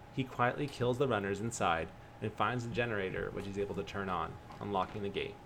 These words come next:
As Joel makes his way back downstairs, he hear, he hears, as Joel makes his way back downstairs, he hears Ellie yell out to him, saying, "Hey, I was thinking,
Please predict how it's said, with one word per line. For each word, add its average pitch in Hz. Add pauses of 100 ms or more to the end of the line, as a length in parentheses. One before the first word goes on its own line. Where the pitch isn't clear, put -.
(1200)
As 117
Joel 123
makes 117
his 123
way 120
back 113
downstairs, 117
he 117
hear, 117 (160)
he 139
hears, 135 (960)
as 139
Joel 131
makes 120
his 135
way 127
back 107
downstairs, 98 (240)
he 131
hears 131
Ellie 113
yell 107
out 104
to 101
him, 90 (140)
saying, 101 (600)
"Hey, 160 (640)
I 170
was 226
thinking, 113